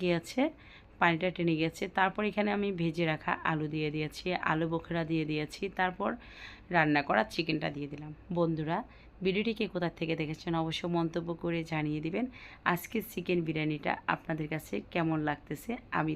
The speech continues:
তৈরি করতেছি। খুব সহজে আপনি ঘরোয়াভাবে তৈরি করতে পারেন। এরপর আমি দিয়ে দিব এখানে হচ্ছে যে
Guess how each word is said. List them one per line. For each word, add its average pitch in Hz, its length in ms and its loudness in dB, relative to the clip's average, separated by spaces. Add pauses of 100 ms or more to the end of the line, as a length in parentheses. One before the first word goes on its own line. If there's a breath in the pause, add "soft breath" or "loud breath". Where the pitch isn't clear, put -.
তৈরি 147 260 -2
করতেছি। - 440 -8 (760 loud breath)
খুব 254 140 10 (140)
সহজে 208 360 6 (100)
আপনি 185 160 0 (140)
ঘরোয়াভাবে 160 480 2 (260)
তৈরি 160 260 4
করতে - 220 -4 (100)
পারেন। 135 240 0 (2250 loud breath)
এরপর 220 240 6 (100)
আমি 226 120 4 (100)
দিয়ে 175 220 8
দিব 156 120 2 (520)
এখানে 180 320 2 (1120 loud breath)
হচ্ছে 185 280 2 (100)
যে 202 80 0